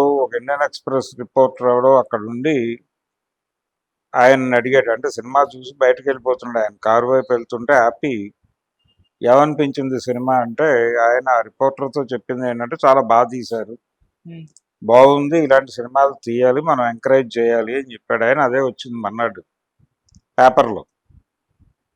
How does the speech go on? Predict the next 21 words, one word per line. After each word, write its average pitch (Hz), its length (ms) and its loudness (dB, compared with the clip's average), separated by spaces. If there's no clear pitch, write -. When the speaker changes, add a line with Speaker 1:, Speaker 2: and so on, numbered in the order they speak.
Speaker 1:
అలా 139 240 6
ఈ 135 260 -2
నేపథ్యంలో 139 840 2
వచ్చిన 147 280 -2
సినిమా 123 340 -4
అది. - 200 -10
అది 175 260 2
చాలా 127 500 2
హిస్టారికల్. 143 720 2
అంటే, 131 280 2
ఆ, 110 80 -14
తర్వాత 147 320 4
ఆయన 123 280 2
కూడా 160 220 6
ఓ 160 100 8
సినిమా, 139 320 -2
కౌంటర్ 143 480 0
సినిమా 143 220 -6
చేద్దామని 135 560 0
అనుకున్నాడు, 131 500 -6
కుదరలేదు. 131 500 2